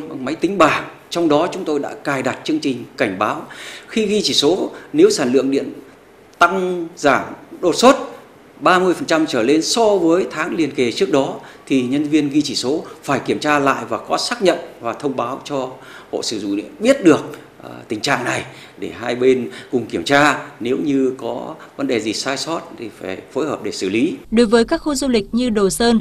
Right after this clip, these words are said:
Speaker 2: dự kiến lượng khách sẽ đổ về nhiều trong những ngày nắng nóng. Điện lực Đồ Sơn cũng xây dựng phương án chống quá tải ngay từ đầu năm,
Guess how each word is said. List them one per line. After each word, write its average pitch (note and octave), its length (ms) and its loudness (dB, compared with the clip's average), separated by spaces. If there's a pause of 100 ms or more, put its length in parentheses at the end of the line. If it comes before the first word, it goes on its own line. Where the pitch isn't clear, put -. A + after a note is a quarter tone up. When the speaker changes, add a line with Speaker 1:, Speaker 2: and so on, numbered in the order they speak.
(200)
Speaker 2:
dự A3 160 0
kiến A3+ 220 0
lượng B3+ 180 0
khách E4 200 -4
sẽ - 160 -4
đổ A3 220 2
về F#3+ 180 2
nhiều F#3 280 2
trong A#3+ 220 -2
những C4 180 -6
ngày G#3 160 0
nắng F3+ 220 -2
nóng. G#3+ 260 0 (300)
Điện A#3 160 2
lực A3+ 120 0
Đồ A3 200 0
Sơn C#4 300 -2
cũng C4 160 -6
xây C4+ 180 -2
dựng A3+ 220 -4
phương B3+ 200 -6
án G3 240 -4
chống A3 240 -4
quá B3 160 -4
tải B3 260 -4
ngay G3+ 240 -4
từ F#3+ 80 -4
đầu F3 180 -2
năm, G#3 260 0